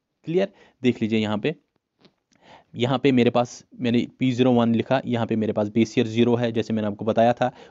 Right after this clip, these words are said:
और यहाँ पे अगर मैं पी वन ज़ीरो लिखूँ, तो यहाँ पे बेस ईयर क्या बन जाता है?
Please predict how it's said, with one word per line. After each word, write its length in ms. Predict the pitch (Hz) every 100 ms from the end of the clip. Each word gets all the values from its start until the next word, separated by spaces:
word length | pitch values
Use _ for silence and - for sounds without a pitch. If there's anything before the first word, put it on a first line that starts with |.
| _
और 100 | 117
यहाँ 180 | 113 120
पे 100 | 127
अगर 180 | 113 117
मैं 200 | 123 123
पी 160 | 147
वन 200 | 113 131
ज़ीरो 260 | 120 135 147
लिखूँ, 440 | 117 131 127 180
तो 140 | 190 143
यहाँ 200 | 113 113
पे 120 | 131
बेस 280 | 113 117 -
ईयर 100 | 127
क्या 140 | 127
बन 160 | 117 107
जाता 260 | 98 98
है? 140 | 127